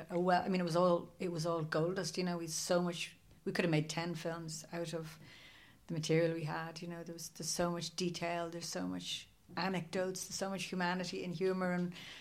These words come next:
joy in all the stories, you know, so, uh, how did we, uh,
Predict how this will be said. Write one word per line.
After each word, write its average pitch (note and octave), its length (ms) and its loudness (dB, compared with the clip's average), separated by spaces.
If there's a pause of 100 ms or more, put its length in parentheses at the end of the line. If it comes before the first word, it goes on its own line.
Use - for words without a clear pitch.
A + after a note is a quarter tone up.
(460)
joy G3 480 8
in F3 240 4
all F#3 180 8
the G3 120 2
stories, E3+ 520 -2
you F#3 80 -4
know, F3 160 -4
so, F3+ 460 -4
uh, - 60 -10 (480)
how F3 200 0
did G3+ 220 -2
we, G#3+ 200 0
uh, G3+ 120 0